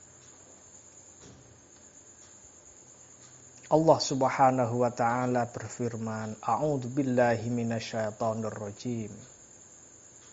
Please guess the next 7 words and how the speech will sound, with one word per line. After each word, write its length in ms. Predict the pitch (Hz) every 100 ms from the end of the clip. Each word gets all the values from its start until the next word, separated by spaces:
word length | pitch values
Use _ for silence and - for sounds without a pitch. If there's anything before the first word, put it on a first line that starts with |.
| - - -
Bismillahirrahmanirrahim. 2250 | - - 147 151 139 127 110 117 117 110 123 120 117 113 110 107 - 131 135 135 131 135 - - - - - - - -
Syahrul 640 | - 139 - - 135 135 131
Ramadan 800 | 131 127 123 120 143 143 131 127
allazi 960 | 127 123 120 117 123 123 120 120 120 -
unzila 640 | 139 127 117 135 127 123
fihil 560 | 117 147 139 131 131 117
Qur'an 880 | 110 123 120 - 131 135 135 139